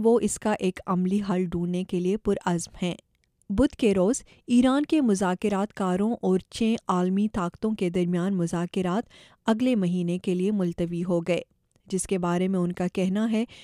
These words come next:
کہ ایران کے جوہری پروگرام پر بات چیت کا یہ دور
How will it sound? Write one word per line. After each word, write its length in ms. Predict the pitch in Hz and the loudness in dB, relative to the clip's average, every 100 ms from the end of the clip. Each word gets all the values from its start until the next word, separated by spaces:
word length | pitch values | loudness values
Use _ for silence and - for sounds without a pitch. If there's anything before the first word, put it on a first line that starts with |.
| - - | -20 -6
کہ 140 | 240 | -2
ایران 400 | 240 240 247 254 | 2 4 4 0
کے 180 | - 277 | 0 0
جوہری 400 | 208 185 180 208 | 2 2 2 0
پروگرام 480 | 208 190 175 185 185 | -2 -2 -2 -2 -2
پر 160 | 214 196 | -2 -2
بات 360 | 180 170 180 | 0 -2 -2
چیت 240 | - 185 - | -6 -6 -4
کا 120 | 170 | -4
یہ 300 | 175 180 214 | 0 0 0
دور 280 | 185 190 | 0 0